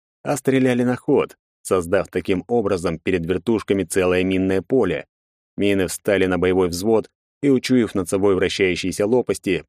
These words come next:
подорвались, создав сплошное поле из осколков. Волна вертушек будто на стену наткнулась. Передние ряды от попаданий в лопасти и ударной волны дружно попадали на землю. Задние на полном ходу врезались в эту кучу малу.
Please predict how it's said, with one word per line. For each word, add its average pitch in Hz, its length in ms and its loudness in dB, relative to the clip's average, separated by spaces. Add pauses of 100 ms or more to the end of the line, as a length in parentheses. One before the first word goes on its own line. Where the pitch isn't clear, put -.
подорвались, 92 640 0
создав 87 440 -2
сплошное 92 540 -2
поле 87 420 0
из 95 140 -6
осколков. 98 680 -2 (580)
Волна 90 380 0
вертушек 92 540 0
будто 92 340 -4
на 104 120 -2
стену 107 360 -2
наткнулась. 87 640 -6 (440)
Передние 95 460 2
ряды 98 380 2
от - 180 -8
попаданий 95 520 0
в 87 60 -4
лопасти 101 440 0
и 92 180 -4
ударной 92 380 0
волны 104 340 0
дружно 98 480 -2
попадали 92 400 0
на 98 140 0
землю. 92 420 -2 (400)
Задние 117 460 2
на 107 120 0
полном 101 320 0
ходу 101 360 -2
врезались 92 480 0
в 90 40 -4
эту 87 160 -2
кучу 95 260 -4
малу. 95 360 0